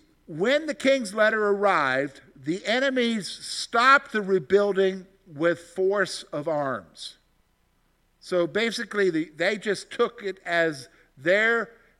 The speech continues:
attempt now. They can show up with troops and stop the rebuilding efforts.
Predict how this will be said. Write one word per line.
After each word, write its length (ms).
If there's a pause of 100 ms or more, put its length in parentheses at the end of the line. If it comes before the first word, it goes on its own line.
(260)
attempt 500
now. 180
They 160
can 240
show 340
up 280
with 220
troops 500 (320)
and 180
stop 540
the 100
rebuilding 640
efforts. 600